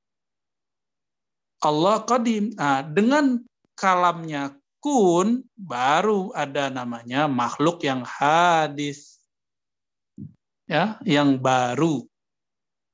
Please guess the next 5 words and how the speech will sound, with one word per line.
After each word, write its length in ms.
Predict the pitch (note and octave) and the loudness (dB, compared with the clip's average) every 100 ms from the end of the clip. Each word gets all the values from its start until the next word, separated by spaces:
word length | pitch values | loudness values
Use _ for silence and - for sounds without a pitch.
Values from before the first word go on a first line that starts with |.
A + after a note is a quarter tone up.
| _ _ | _ _
Kira-kira 480 | - B2 B2+ C#3+ C#3 | -10 -8 -4 -2 -2
begitu, 400 | C3+ C3+ C3+ C#3+ | -4 -8 -6 -4
ya. 320 | B2 - - _ _ _ _ _ _ _ _ _ - A#3+ | -2 -4 -8 _ _ _ _ _ _ _ _ _ -16 -4
Mafhum, 480 | D#3+ D#3+ - A#3 G3+ | -2 0 2 2 2
ya? 160 | A3 | -2